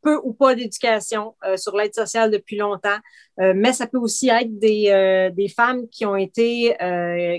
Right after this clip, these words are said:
qui, qui ont arrêté de travailler pendant plusieurs années pour s'occuper des enfants, par exemple, puis là, veulent retourner sur le marché du travail, puis c'est pas évident. Après, tu sais, si t'en as eu, euh, deux, trois, là, euh, ça fait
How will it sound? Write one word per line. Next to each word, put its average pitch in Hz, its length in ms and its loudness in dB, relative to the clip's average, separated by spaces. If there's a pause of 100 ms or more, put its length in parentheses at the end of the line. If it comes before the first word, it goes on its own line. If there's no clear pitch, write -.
qui, 202 260 -8 (180)
qui - 80 -2
ont 196 120 4
arrêté 233 380 4
de - 60 -20
travailler 220 460 0
pendant 190 300 -2
plusieurs 202 340 -2
années 226 240 -2
pour 277 80 -2
s'occuper 220 320 -8
des 233 160 4
enfants, 202 320 0
par 277 120 -2
exemple, 226 340 -2 (420)
puis 269 80 6
là, 285 60 4
veulent 269 200 4
retourner 262 300 -2
sur 302 160 -4
le 240 80 -4
marché 220 240 -6
du 226 100 -14
travail, 254 440 0 (100)
puis 190 220 -10
c'est - 280 -14
pas 240 100 -2
évident. 262 280 2 (180)
Après, 233 540 0
tu 285 80 -4
sais, 302 60 2
si - 160 -6
t'en 226 180 0
as 202 80 0
eu, 294 160 2
euh, 190 400 4 (540)
deux, 214 160 6
trois, 302 340 2
là, 233 920 0
euh, 214 40 -4
ça 220 140 -8
fait 220 160 -8